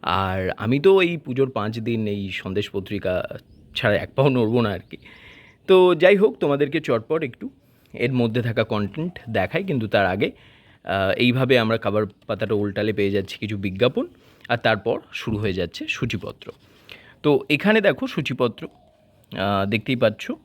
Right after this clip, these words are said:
অলংকরণ ও আলোকচিত্র, আহ, সমীর সরকার প্রচ্ছদ করেছেন যেমনটা বললাম।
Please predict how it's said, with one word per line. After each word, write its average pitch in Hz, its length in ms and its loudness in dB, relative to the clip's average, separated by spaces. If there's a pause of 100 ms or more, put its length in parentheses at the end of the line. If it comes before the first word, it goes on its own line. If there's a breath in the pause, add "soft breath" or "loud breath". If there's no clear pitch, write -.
(1600)
অলংকরণ 147 640 2
ও 147 100 -2
আলোকচিত্র, 113 600 0 (680 soft breath)
আহ, 98 220 0
সমীর 117 300 0
সরকার 117 360 0
প্রচ্ছদ 107 480 -6
করেছেন 110 400 -4
যেমনটা 110 320 -4
বললাম। 107 400 0